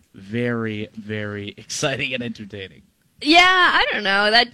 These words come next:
Speaker 2: Jets one we were fired up for and ended up working out earlier in the year. The Boston game was, was good on Saturday. We were fired up. y-, We were fired up for the Tuesday game versus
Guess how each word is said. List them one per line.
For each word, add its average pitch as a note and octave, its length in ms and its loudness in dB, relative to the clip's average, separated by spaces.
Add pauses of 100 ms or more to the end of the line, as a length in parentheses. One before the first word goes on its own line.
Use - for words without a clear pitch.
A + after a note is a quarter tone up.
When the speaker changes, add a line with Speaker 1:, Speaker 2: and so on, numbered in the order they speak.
(120)
Speaker 2:
Jets E4+ 280 -2
one B3+ 120 -2
we G#3+ 80 0
were G3+ 100 2
fired F#3 300 0
up F#3+ 160 0
for G3 200 -2
and F#3+ 100 -4
ended F#3 240 -2
up F3+ 160 -4
working F3 240 -6
out E3+ 140 -2
earlier F3 360 -4
in F3 120 -8
the F3+ 80 -10
year. F3+ 360 -2
The G3 140 -18
Boston C4+ 440 -4
game B3 300 -2
was, A3+ 280 -6
was G#3+ 200 -12
good G3+ 360 -4
on G3+ 180 -8
Saturday. F#3+ 540 -8
We A3 80 -6
were A3 80 -4
fired A3 320 -2
up. G3+ 180 -4
y-, B3+ 340 -8
We D4 60 0
were D4+ 160 4
fired F4+ 300 6
up E4 100 6
for C#4+ 140 -2
the G3+ 80 -12
Tuesday D4 400 0
game G3 180 0
versus F#3+ 480 -6